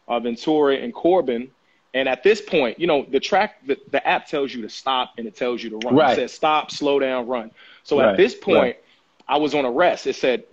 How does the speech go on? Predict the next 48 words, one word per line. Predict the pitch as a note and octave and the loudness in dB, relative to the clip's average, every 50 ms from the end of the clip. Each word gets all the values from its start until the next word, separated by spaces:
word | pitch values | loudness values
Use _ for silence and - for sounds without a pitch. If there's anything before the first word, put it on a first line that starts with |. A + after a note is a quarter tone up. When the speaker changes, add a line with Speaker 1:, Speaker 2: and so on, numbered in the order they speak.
| - - | -20 -16
Speaker 1:
"Walk | A#2+ A2 C#3 D#3 C#3+ A2 - - - - - | -4 2 2 2 2 2 -2 -10 -20 -14 -10
for | - C3 | -10 -8
two | - - D#3 C#3+ | -4 -2 -2 0
minutes." | D3+ G3 G#3 - - - - - - _ _ | 0 0 -2 -4 -6 -12 -18 -20 -20 _ _
So | - - C3 | -8 -4 -4
I'm | A#2+ A#2 A#2+ | -4 -2 2
walking, | C3 D3+ E3+ E3 G#2 - G#2 | 4 4 4 4 4 2 0
Speaker 2:
Okay. | G2+ G#2+ - _ _ _ _ _ | -2 -2 -4 _ _ _ _ _
Speaker 1:
you | - B2+ | -8 -4
know | C3 | -4
what | C3+ | -2
I | C3+ | -2
mean? | C3 C#3 D3 | 0 0 0
I'm | C#3+ C3 B2+ | 0 -2 -2
going | B2+ C#3+ D3+ D3+ D3 | -2 -2 -2 -2 -2
through | - D3 D3 D3 C#3+ | -2 0 2 2 2
it. | C#3+ C#3+ - - - _ _ _ _ _ _ _ _ _ - | 2 0 -4 -14 -20 _ _ _ _ _ _ _ _ _ -2
I, | A2+ A#2+ B2 | 0 0 0
uh, | - B2+ B2+ B2+ B2+ A#2+ A#2 A#2 A2+ - - | 2 2 2 2 2 0 -2 -6 -10 -8 -4
you | - D3 | -2 0
know, | D3+ C#3 | 0 2
I | C#3+ | 2
got | D3+ D#3 C#3+ | 2 0 0
my | C#3+ C3 | -2 0
headphones | D3+ D#3 D#3 D3+ - D3+ D3 D3 D3 B2+ C#3 | 2 2 0 2 2 0 2 2 2 0 0
on, | D3 D3 D3 D3 C#3+ C#3+ | 0 0 0 0 -2 -2
you | C#3 | -2
know | C#3 C#3 | 0 0
what | C#3 C#3+ | 0 0
I | C#3 | 0
mean? | C#3+ D3 D3+ D3 | 0 0 0 0
I'm | C3 A#2+ | -2 -2
Speaker 2:
Mm-hmm. | A#2+ B2+ | 0 2
Speaker 1:
walking, | D3 D#3+ D3 D3 D#3 D3 C#3+ D3 - _ _ _ _ _ _ _ _ _ _ _ _ - - | 2 2 2 0 -4 -8 -10 -10 -14 _ _ _ _ _ _ _ _ _ _ _ _ -4 -2
and | C#3+ C3+ | -2 -2
I | B2+ B2 | -2 -2
look | B2+ C#3 F3 G#3+ - - | 0 0 0 0 0 -2
to | - E3+ | -2 0
the, | D3+ C3 A#2+ - - - - | 2 2 0 -2 -4 -6 -4
I | - A#2+ A#2+ | -2 -2 0
look | B2+ C#3+ F3+ G3+ - - | 0 0 0 0 -2 -2
to | - E3+ | 0 0
the, | C#3 B2+ A#2 A#2 B2+ - - _ _ | 0 0 0 -4 -6 -8 -12 _ _
to | - D#3 | -2 -2
the | B2+ A#2 | 0 0
left | A2+ A#2+ D#3 G#3 C#4 D4+ - - | 0 0 0 0 0 0 -2 -6
of | D#3 B2 A#2 | -8 -6 -6
me, | A#2+ A#2+ A#2 A2+ G#2+ G#2+ | -6 -6 -6 -6 -8 -10